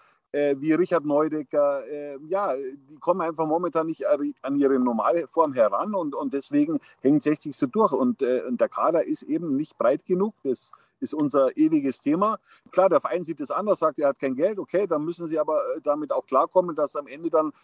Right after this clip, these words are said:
wieder nicht reichen wird für den Aufstieg und wenn man, äh, weitere Jahre in der dritten Liga bleiben will, dann, dann muss man so weitermachen. Ich sag ganz klar, äh, sechzig müsste sich jetzt eigentlich verstärken, ja, eigentlich in jedem Mannschaftsteil bräuchte sechzig einen Spieler,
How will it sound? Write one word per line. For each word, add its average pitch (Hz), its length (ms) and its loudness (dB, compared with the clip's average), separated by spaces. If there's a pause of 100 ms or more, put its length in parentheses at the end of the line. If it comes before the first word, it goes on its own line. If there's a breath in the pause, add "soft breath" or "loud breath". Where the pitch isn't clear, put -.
(140 soft breath)
wieder 220 160 2
nicht 175 180 2
reichen 139 300 4
wird 147 140 0
für 143 100 -8
den 131 140 -2
Aufstieg 156 460 0
und 143 360 -4
wenn 151 140 2
man, 175 180 4
äh, 123 200 0 (380 soft breath)
weitere 165 340 6
Jahre 147 260 4
in 160 80 -2
der 143 100 -2
dritten 147 320 -6
Liga 139 220 2
bleiben 147 580 -2
will, 180 220 6
dann, 151 200 0
dann 143 140 0
muss 170 180 -4
man 165 120 -4
so 123 160 -2
weitermachen. 185 640 -2 (400 soft breath)
Ich 180 160 -4
sag 156 200 4
ganz 151 360 0
klar, 156 420 4
äh, 143 220 -4
sechzig 160 340 -6
müsste 156 320 2
sich 143 160 2
jetzt 143 160 4
eigentlich 135 300 2
verstärken, 175 580 4
ja, 143 220 6
eigentlich 131 380 -2
in 127 100 0
jedem 147 240 0
Mannschaftsteil 151 580 0
bräuchte 139 400 -4
sechzig 135 380 -10
einen 135 240 2
Spieler, 185 400 -4